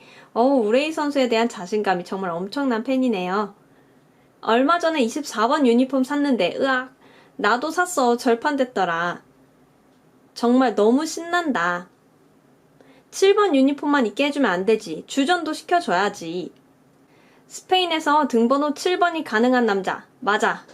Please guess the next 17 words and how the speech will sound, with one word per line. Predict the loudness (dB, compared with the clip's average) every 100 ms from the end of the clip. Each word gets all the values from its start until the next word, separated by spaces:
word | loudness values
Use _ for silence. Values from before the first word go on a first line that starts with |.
| -4
그는 | 0 2 2
중국인이야." | 2 2 2 2 4 2 0 -8 _ -4
와, | -2 0 0 0
정말 | 0 0 0 0
자부심이 | 0 -2 -2 -2 0 2
느껴지는 | 0 0 0 0 -6
댓글입니다. | -8 -4 -2 -2 -4 -10 -10 -12 _ _ _ _ _ _ _ _ _ 0
"아무래도 | 0 2 2 2
우레이한테 | 0 0 0 0 -2 -2 0 0
중요한 | 0 2 2 2 0
역할을 | -2 -2 -2
맡기려는 | -2 -4 0 0 2
것 | 0
같다." | -4 -6 -8 -8 -8
이런 | -6 -6 -6
댓글도 | -10 -10 -10
있었고요. | -12 -16 -8 -2 -2